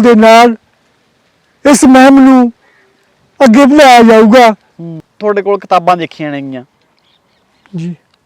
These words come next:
Speaker 2: ਇਹ ਕਿਤ-, ਇਹਨਾਂ ਦੇ ਵਿੱਚ ਇਹ ਕੀ, ਕੀ, ਇਹਨਾਂ ਦੇ ਵਿੱਚ ਕਿਹੜੀਆਂ ਚੀਜ਼ਾਂ ਨੇਗੀਆਂ ਇਹ ਜਿਹੀਆਂ ਜਿਹੜੀਆਂ ਤੁਸੀਂ ਮਤਲਬ ਵੀ ਲਿਖ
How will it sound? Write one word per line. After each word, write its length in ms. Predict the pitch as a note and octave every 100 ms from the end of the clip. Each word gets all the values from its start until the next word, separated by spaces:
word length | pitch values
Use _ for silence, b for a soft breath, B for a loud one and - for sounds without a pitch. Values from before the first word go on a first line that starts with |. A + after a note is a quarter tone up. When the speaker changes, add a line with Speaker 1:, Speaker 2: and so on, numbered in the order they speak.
| _ -
Speaker 2:
ਇਹ 140 | A3
ਕਿਤ-, 160 | B3 B3
ਇਹਨਾਂ 240 | A#3 A3+ C#4
ਦੇ 80 | C4
ਵਿੱਚ 200 | A#3+ A#3
ਇਹ 260 | A3 G3+ _
ਕੀ, 200 | G#3+ G#3+
ਕੀ, 180 | G3 G#3 _ _ _ _ _ _ _ _ _ -
ਇਹਨਾਂ 240 | A#3 A#3+ C#4
ਦੇ 80 |
ਵਿੱਚ 160 | B3+ A#3+
ਕਿਹੜੀਆਂ 240 | A#3 A#3+
ਚੀਜ਼ਾਂ 280 | A3+ G3 G3+
ਨੇਗੀਆਂ 280 | E3+ E3 D3+
ਇਹ 80 | C#3+
ਜਿਹੀਆਂ 160 | C#3
ਜਿਹੜੀਆਂ 200 | C#3 D3+
ਤੁਸੀਂ 240 | D#3 D3 D3
ਮਤਲਬ 200 | C#3+ C#3
ਵੀ 100 | C#3+
ਲਿਖ 160 | C#3+